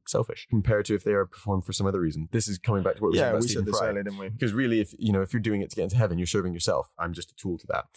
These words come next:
Speaker 1: And it's actually the, the Kantian point where you're not respecting me as an
Speaker 2: Mm.
Speaker 1: individual with my own needs and, and wants.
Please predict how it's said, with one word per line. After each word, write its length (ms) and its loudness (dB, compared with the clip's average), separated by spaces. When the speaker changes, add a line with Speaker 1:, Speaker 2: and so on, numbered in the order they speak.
Speaker 1:
And 120 0
it's 100 0
actually 260 2
the, 180 0
the 100 -2
Kantian 420 -2
point 180 -2
where 100 -6
you're 100 -2
not 140 0
respecting 380 -4
me 100 -2
as 120 -4
an 100 -4
Speaker 2:
Mm. 140 -10
Speaker 1:
individual 760 2
with 200 2
my 140 4
own 320 0
needs 360 2
and, 220 -6
and 140 -6
wants. 200 -4